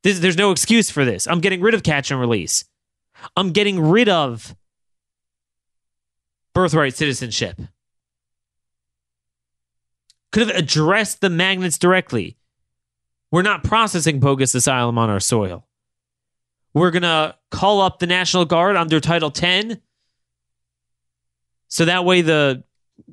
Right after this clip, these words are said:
liberal governors can't get around it. And then not only are, are we gonna do that,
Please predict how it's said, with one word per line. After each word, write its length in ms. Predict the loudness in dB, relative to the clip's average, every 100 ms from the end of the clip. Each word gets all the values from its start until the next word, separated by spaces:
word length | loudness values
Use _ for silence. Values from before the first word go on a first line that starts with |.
| _
liberal 340 | 0 2 2
governors 400 | 0 0 0 -2
can't 220 | 0 -2 0
get 120 | 0
around 300 | 0 0 0
it. 200 | -2 -4 _ _ _ _ -6
And 140 | -2
then 160 | 0 0
not 140 | 2
only 160 | 2 2
are, 260 | 2 0 0
are 120 | 2
we 100 | 2
gonna 140 | 2
do 180 | 2 4
that, 320 | 4 2 -4